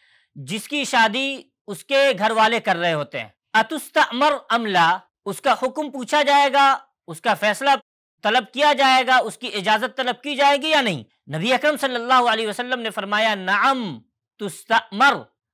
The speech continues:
हाँ, उसका फैसला पूछा जाएगा, उसका हुक्म तलब किया जाएगा। क़ालत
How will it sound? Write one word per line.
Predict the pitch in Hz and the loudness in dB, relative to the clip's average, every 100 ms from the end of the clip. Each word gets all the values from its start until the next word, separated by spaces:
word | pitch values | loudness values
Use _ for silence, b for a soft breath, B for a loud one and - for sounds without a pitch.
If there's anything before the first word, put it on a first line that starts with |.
| _ _ | _ _
हाँ, | 175 247 254 143 - | 2 4 4 2 -6
उसका | 160 - 208 | -14 -2 -2
फैसला | 160 208 208 247 285 277 269 _ _ _ | 0 -2 -2 2 4 4 0 _ _ _
पूछा | 226 233 311 | -10 0 2
जाएगा, | 277 262 254 269 | 4 4 4 2
उसका | 247 - 214 | 0 0 -2
हुक्म | 196 196 285 285 _ _ _ _ - | 0 -2 -4 -4 _ _ _ _ -4
तलब | 202 233 - | 0 0 -2
किया | 202 196 | 0 2
जाएगा। | 165 143 127 113 117 _ _ - | 2 0 0 -6 -10 _ _ 0
क़ालत | 190 233 | 4 4